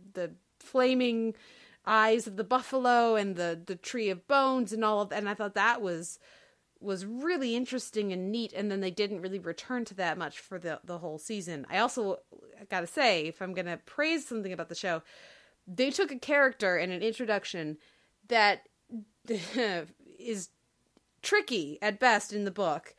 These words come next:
um, and I thought absolutely nailed it on the show, and that was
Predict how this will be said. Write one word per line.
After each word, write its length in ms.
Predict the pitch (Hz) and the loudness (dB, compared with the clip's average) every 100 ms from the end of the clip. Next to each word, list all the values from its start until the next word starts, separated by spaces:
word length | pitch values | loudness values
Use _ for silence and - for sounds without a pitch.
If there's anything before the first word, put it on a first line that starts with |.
| - - - _ | -20 -20 -20 _
um, 260 | 202 180 175 | 2 2 2
and 120 | 202 | -2
I 60 | 202 | 0
thought 280 | 240 202 - - | 2 2 0 4
absolutely 480 | 269 240 240 208 | 4 2 -4 -4
nailed 500 | 185 190 226 254 247 | -2 2 4 6 4
it 180 | 175 160 | 0 -2
on 140 | 190 180 | -6 -8
the 60 | |
show, 520 | 170 - 262 214 180 180 | -8 0 4 4 4 0
and 240 | 196 202 | -2 -2
that 320 | 202 190 190 190 | 2 2 2 0
was 540 | 208 202 185 180 - | -4 0 0 -2 -10